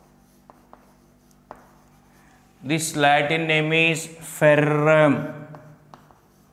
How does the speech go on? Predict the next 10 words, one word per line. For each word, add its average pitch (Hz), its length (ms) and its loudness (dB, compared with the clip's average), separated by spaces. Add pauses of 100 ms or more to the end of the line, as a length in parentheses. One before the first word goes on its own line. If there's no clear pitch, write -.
(3000)
It 135 180 -12
is 156 420 -2
Fe. 143 1300 -4 (2750)
Next, 156 280 -2
another 151 320 2
element, 160 420 2
last 147 640 2
element, 147 540 0
eleventh 147 680 0
element 139 640 -2